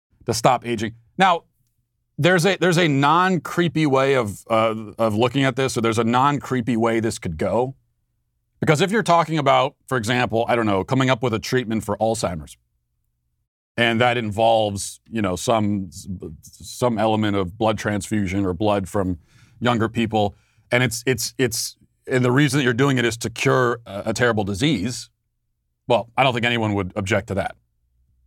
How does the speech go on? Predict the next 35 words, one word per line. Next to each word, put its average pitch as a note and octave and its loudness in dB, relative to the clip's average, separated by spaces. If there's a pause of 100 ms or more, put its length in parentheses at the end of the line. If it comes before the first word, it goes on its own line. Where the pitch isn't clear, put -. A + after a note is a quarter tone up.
(100)
There's F#2+ -4
no, B2 2
I B2 2
don't C#3 2
see B2 0
any A#2+ 2
real A2+ 2
ethical A2 -2
dilemma. A2 2 (180)
As D3 0
long C#4 4
as C4 2
you're G#3+ 4
not G3+ 2
taking D#3 -2
all E3+ 4
of A2 -2
the A2 0
blood G2+ 0
from A2 -2
a A2 0
young G#2 0
person, F#2 -6
as A#2+ 0
long F#3+ 4
as E3+ 2
you're F3+ 2
not - -6
killing D3 0
them F#2+ -4
to, G#2+ -2 (100)
to G#2 0
harvest A2+ 0
their A2 -2
blood, G2 0